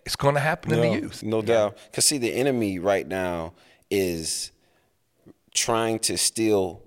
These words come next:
Speaker 2: young people's identity. And, and they go through an identity crisis. I mean, I talk to so many young kids now, and to affirm them and to
Speaker 1: Mm-hmm.
Speaker 2: tell them who they are
Speaker 1: Mm-hmm.
Speaker 2: in Christ is
Speaker 1: Yeah.
Speaker 2: the number one thing right now,
Speaker 1: Sure.
Speaker 2: right?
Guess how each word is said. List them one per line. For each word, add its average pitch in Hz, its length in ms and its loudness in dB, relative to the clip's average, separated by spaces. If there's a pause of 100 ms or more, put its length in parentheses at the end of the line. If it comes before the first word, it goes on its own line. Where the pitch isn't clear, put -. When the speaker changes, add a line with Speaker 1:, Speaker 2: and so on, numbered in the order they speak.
Speaker 2:
young 98 320 -2
people's 87 420 -4
identity. 82 680 -4 (560)
And, 92 420 0
and 92 260 -2
they 104 140 2
go 107 220 4
through 104 260 0
an 92 80 0
identity 95 720 -2
crisis. 104 580 -2
I 90 60 -2
mean, 90 140 -2
I 95 80 -2
talk 101 220 0
to - 60 -8
so 104 180 2
many 95 220 0
young 92 220 -2
kids 87 420 -2
now, 92 440 -4 (380)
and 87 500 -2
to 92 280 2 (180)
affirm 110 720 0
them 82 320 -6
and 92 160 -4
to - 80 -4
Speaker 1:
Mm-hmm. 117 80 -8
Speaker 2:
tell 113 300 4
them 101 200 -4
who 123 280 -2
they 104 220 4
are 98 380 4
Speaker 1:
Mm-hmm. 107 120 -14 (180)
Speaker 2:
in 107 260 2
Christ 98 580 0 (260)
is 92 200 0
Speaker 1:
Yeah. 85 120 -8
Speaker 2:
the 117 220 0
number 107 460 0
one 95 340 -2
thing 95 400 -2
right 78 300 -4
now, 69 260 -6
Speaker 1:
Sure. 90 180 -14
Speaker 2:
right? 95 280 2